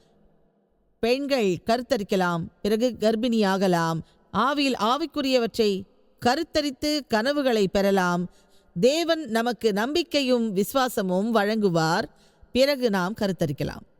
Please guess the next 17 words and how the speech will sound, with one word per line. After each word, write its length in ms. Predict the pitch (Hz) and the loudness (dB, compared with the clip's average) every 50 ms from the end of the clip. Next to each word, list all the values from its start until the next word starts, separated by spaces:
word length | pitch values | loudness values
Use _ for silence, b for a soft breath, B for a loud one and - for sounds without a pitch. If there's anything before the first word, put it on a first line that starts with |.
| _ _ _ _ _ _ _ _ _ _ _ _ _ _ _ _ _ _ _ _ _ _ _ _ | _ _ _ _ _ _ _ _ _ _ _ _ _ _ _ _ _ _ _ _ _ _ _ _
ஆனால் 320 | - 170 180 185 208 233 269 | -10 -8 -6 -4 -4 -4 -4
அதுதான் 420 | 269 240 247 247 269 269 262 240 | -4 -4 -4 -4 -4 -4 -4 -4
முடிவல்ல, 260 | 233 269 262 254 202 | -4 -2 -2 0 0
அப்படித்தானே? 520 | 170 156 156 185 190 - 170 175 233 370 - _ _ _ _ _ _ _ _ _ _ _ _ _ _ _ _ _ _ _ _ _ _ _ _ _ _ _ _ _ _ _ _ - | 0 -2 -2 -4 -4 -4 -4 -4 -4 -6 -10 _ _ _ _ _ _ _ _ _ _ _ _ _ _ _ _ _ _ _ _ _ _ _ _ _ _ _ _ _ _ _ _ -8
எவ்வளவு 320 | 190 202 208 214 220 226 | -6 -4 -2 -2 -2 -2
பேர் 140 | 202 233 214 | -2 -2 -4
அதை 180 | 220 202 214 202 | -2 -2 -2 -2
கர்ப்பத்தின் 360 | 202 196 180 208 196 220 202 | -2 -2 -4 -4 -4 -2 -2
மூலம் 200 | 202 202 196 185 | -2 -2 -2 0
பெற 180 | 190 190 202 | -2 -2 -2
முடியும்? 280 | 190 208 240 262 339 - _ _ _ _ _ _ _ _ _ _ _ _ _ _ _ _ _ _ _ _ _ _ _ _ _ _ _ _ _ _ _ _ _ _ _ _ _ _ _ _ _ - | -2 -4 -4 -6 -6 -10 _ _ _ _ _ _ _ _ _ _ _ _ _ _ _ _ _ _ _ _ _ _ _ _ _ _ _ _ _ _ _ _ _ _ _ _ _ _ _ _ _ -6
எவ்வளவு 400 | - 226 233 240 247 247 247 233 | -4 -4 -2 0 2 2 2 2
பேர் 560 | 208 233 220 214 202 185 175 160 - - _ _ _ _ _ _ _ _ - | 0 0 0 2 2 0 0 -2 -4 -8 _ _ _ _ _ _ _ _ -2
பிரசவத்தின் 600 | - 226 - - 262 254 240 - - 233 233 226 | 0 0 2 2 2 2 2 0 2 2 4 4
மூலம் 540 | 214 208 208 214 208 208 208 208 208 202 - _ - | 4 4 4 4 4 4 4 2 0 0 -4 _ 0
அதை 560 | - 196 175 190 190 185 175 165 156 - - - - _ _ _ _ - | 0 2 4 4 4 4 4 2 0 -2 -6 -10 -20 _ _ _ _ -2
பிரசவிப்பார்கள்? 720 | 196 196 - 233 214 190 147 - 143 143 143 135 - - | -2 0 2 4 2 2 2 0 -2 -2 -2 -4 -6 -10